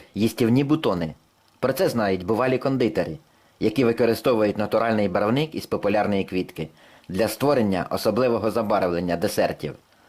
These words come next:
Крім того, ви легко можете використовувати свіжі квіти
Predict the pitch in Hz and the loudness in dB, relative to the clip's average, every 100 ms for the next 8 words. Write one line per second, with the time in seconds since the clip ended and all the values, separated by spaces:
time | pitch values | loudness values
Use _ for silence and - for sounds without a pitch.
0 | _ _ _ _ - 123 139 214 135 98 | _ _ _ _ -2 0 2 0 0 0
1 | 101 135 147 131 127 123 120 113 117 117 | 0 0 0 -2 0 0 2 0 0 0
2 | 113 - 123 110 107 101 117 110 101 127 | 0 2 2 2 0 -2 -2 -2 -2 -2
3 | 147 87 | -2 -2